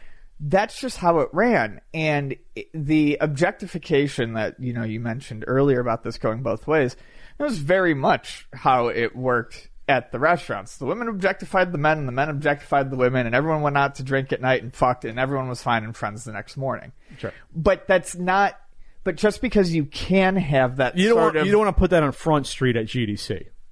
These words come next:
Speaker 2: That's
Speaker 1: Yeah.
Speaker 2: basically what they wanna do.
Speaker 1: Uh, yeah, and, and, and just because you can have that sort of workplace,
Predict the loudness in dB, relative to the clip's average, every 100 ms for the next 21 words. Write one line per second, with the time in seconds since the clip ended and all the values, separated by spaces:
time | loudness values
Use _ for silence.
0 | -8 0 4 4 2 -2 -4 -4 -4 -4
1 | -6 -10 -12 -10 -8 -2 -2 -2 -6 0
2 | 0 2 0 0 -2 0 0 0 2 0
3 | 0 -4 -4 0 2 4 4 4 0 0
4 | 0 2 2 4 2 2 2 4 4 2